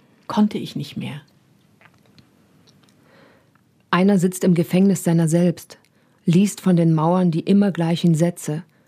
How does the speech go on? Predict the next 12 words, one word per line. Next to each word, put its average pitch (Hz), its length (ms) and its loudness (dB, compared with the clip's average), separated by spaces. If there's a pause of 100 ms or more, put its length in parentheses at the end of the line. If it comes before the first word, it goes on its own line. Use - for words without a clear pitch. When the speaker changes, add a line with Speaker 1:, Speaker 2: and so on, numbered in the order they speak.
(280)
Speaker 2:
Sie 170 160 0
wären 175 320 2
doch 170 140 -4
sowieso 170 520 0
bald 175 440 -2 (360)
die - 140 -4
alten, 180 520 0 (420)
aber 170 300 -2
ich, - 380 -4 (220)
aber 165 320 -2
ich. 208 320 -4 (1040)
Speaker 1:
Bete, 175 380 -2